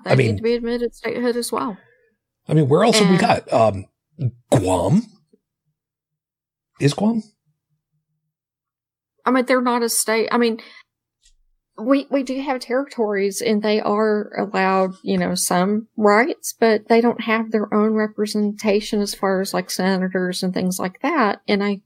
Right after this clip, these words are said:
Speaker 1: think that this is deliberate. I think the G O P, the last thing that they want is for D C to become a state, because then they would get two state senators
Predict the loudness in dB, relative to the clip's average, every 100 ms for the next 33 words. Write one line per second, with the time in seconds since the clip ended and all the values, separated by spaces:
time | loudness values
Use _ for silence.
0 | _ 2 4 4 2 -6 -20 _ _ _
1 | _ _ _ -2 2 2 2 0 -2 0
2 | 0 2 0 0 0 -2 0 -2 0 0
3 | 0 0 0 0 0 2 0 0 0 -2
4 | -2 -2 -2 -2 0 -2 -2 -4 -6 -6
5 | -6 -2 0 0 -4 -18 -20 _ _ _
6 | -20 -2 0 2 0 0 2 2 2 -2
7 | -2 -2 -2 -2 -2 0 0 2 2 2
8 | 2 0 0 -2 0 0 2 -2 0 -4
9 | -2 -4 -6